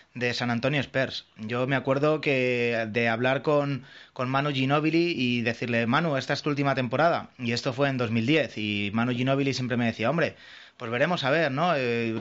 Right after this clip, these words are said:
sí que es cierto que todos los años, pues los golpes duelen más, los codazos tardan más tiempo en quitarse los moratones y tal, pero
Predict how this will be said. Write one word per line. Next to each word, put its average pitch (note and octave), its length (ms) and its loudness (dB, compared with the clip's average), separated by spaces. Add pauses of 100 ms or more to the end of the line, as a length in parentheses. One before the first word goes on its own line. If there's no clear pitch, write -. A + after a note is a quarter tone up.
sí C#3 100 -4
que D3+ 100 -2
es D3+ 120 -2
cierto F3 340 -2
que D#3+ 140 0
todos D#3+ 200 0
los D#3+ 200 -2
años, G3 420 0 (300)
pues B2+ 100 -8
los B2 140 -2
golpes D#3 340 2
duelen D3 260 4
más, G3 440 2
los C#3+ 160 -2
codazos D#3 520 0
tardan D3 320 0
más D3 200 0
tiempo C#3+ 240 -2
en - 20 -4
quitarse C#3 300 0
los C#3+ 80 0
moratones D3+ 420 2
y D3+ 80 -2
tal, E3 220 2
pero B2 260 -2